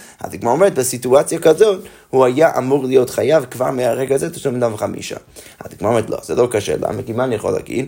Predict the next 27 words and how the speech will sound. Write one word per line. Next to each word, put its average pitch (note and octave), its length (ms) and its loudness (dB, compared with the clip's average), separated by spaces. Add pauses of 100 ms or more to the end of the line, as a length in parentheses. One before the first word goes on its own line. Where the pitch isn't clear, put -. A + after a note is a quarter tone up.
(240)
המאני F3 580 2 (180)
רבי D#3+ 240 2
שמעוני", A#2 440 -4 (260)
אפשר E3+ 340 0
להעמיד C3 760 4 (300)
את D3 340 4
המשנה B2 580 2
שלנו D#3+ 520 4
על C#3 80 4
אליבא E3 220 0
דרבי C#3 340 4
שמעון, G#2 360 -2
שמה B2 240 2
רבי B2+ 220 2
שמעון G#2 280 -2
אמר? F#2 260 -6 (400)
דאמר, D3 460 4 (420)
"קודשים F3 560 4
שחייב D3+ 720 2
באחריותן B2+ 920 2 (320)
ברשותי E3 760 4
דמרי D3+ 600 4
קיימי." G#2 480 0 (440)
אה, - 60 -10 (360)
אז - 180 -8
צריך F3 280 4
להגיד - 460 2